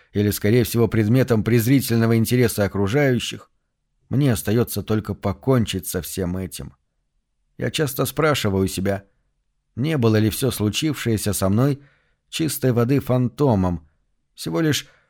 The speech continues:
причудливым результатом деятельности воспаленного мозга, в то время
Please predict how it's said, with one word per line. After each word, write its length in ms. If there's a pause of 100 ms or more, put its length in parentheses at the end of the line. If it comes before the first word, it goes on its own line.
(180)
причудливым 640
результатом 680
деятельности 640
воспаленного 760
мозга, 480 (280)
в 120
то 140
время 440